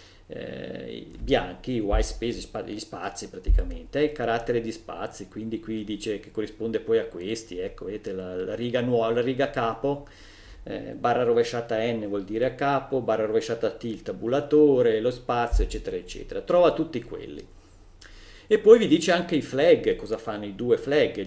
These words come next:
Vi ripete che avete attivo il flag G per la ricerca globale, il flag M per il multiline, quindi per,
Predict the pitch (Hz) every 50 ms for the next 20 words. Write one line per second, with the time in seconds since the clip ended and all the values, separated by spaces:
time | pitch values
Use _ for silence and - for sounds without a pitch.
0 | - - - 120 123 117 123 123 123 131 127 127 123 123 156 156 151 - - 131
1 | 127 113 101 95 - - - 107 113 123 120 131 120 117 - - 139 131 120 98
2 | 92 90 87 - - - 113 110 110 104 95 107 104 107 117 123 120 117 101 -
3 | - 92 92 92 90 85 85 87 87 92 92 - - 95 - - 101 104 110 147
4 | 170 180 170 185 175 175 165 135 113 107 107 101 92 - - 107 107 110 107 110
5 | 107 104 107 110 117 127 123 123 - 107 101 113 110 107 104 107 107 - - -
6 | 117 101 85 78 80 95 98 98 - 95 92 92 101 101 - - 95 95 95 92
7 | 101 104 101 -